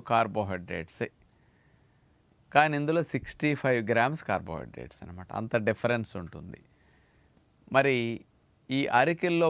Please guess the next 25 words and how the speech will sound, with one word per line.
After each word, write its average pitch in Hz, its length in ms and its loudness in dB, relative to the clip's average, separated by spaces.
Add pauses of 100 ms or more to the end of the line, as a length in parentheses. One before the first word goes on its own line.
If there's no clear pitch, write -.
(140)
గ్లైసెమిక్ 156 680 0
ఇండెక్స్ 143 480 -2
అంటారు. 95 420 -2 (340)
ఈ 117 140 -2
లో 135 360 4
గ్లైసెమిక్ 160 680 0
ఇండెక్స్ 151 420 -2
ఉంటే 156 300 -4 (280)
స్లోగా 165 580 2
రక్తం 131 440 0
లోపలికి 113 420 0
వెళ్ళేవి, 82 400 -6 (560)
స్పీడ్గా 185 680 0
రక్తం 151 420 0
లోపలికి 143 420 2
వెళ్ళి 131 360 0
తొందరగా 151 720 2
చక్కెరని 135 380 0
పెంచే 131 380 -2
వాటిని 131 320 2
హై 135 300 2
గ్లైసెమిక్ 139 640 -2
ఇండెక్స్ 123 400 -4
ఉన్నవి 113 260 -4
అంటారనమాట. - 720 -8